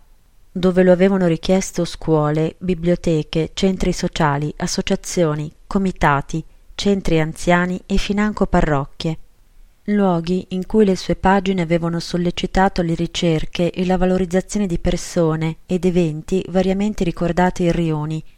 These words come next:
quartieri, suburbi, fin quasi al limite della campagna. A volte gli alunni di alcune scuole ne hanno tratto occasione per una mostra o per una messa in scena,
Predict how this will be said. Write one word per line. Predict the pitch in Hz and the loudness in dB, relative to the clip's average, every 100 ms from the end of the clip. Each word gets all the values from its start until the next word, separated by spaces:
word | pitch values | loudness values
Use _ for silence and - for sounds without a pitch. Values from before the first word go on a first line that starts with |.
| _ - | _ -6
quartieri, | - 185 - - 165 160 160 - - - | 0 0 0 -2 0 0 -4 -8 -20 -20
suburbi, | - - 190 160 151 160 180 - - - | -10 -4 -2 -2 -2 0 -2 -2 -14 -20
fin | - - 208 | -12 -4 -4
quasi | 202 175 156 151 165 | 0 2 2 2 0
al | 170 | 2
limite | 175 196 202 - | 0 0 -2 -2
della | 175 165 165 | 0 0 0
campagna. | - 170 - 147 151 151 156 156 - - - - - | -2 -4 -2 -2 -2 -6 -8 -8 -18 -20 -20 -20 -8
A | 202 208 | -2 2
volte | 190 156 160 - 185 | 4 4 2 2 2
gli | 175 | 4
alunni | 175 185 208 202 | 2 2 0 0
di | 160 | 0
alcune | 160 - 185 | 0 -2 -4
scuole | 170 - 160 151 147 165 - | -4 -2 0 2 2 -2 -4
ne | 185 190 | -4 -2
hanno | 196 196 | 0 0
tratto | 202 202 - | 2 0 0
occasione | 180 190 180 196 202 | -2 -2 0 0 0
per | 196 160 | 0 0
una | 165 170 | 0 -2
mostra | 175 147 147 - 170 175 - | -2 -4 -6 -4 -2 -2 -2
o | 190 | -4
per | - 202 | 0 2
una | 196 190 | 2 2
messa | 196 202 - | 2 -2 -2
in | 180 175 | -4 -2
scena, | - 156 143 151 156 | -2 -2 -2 -2 -4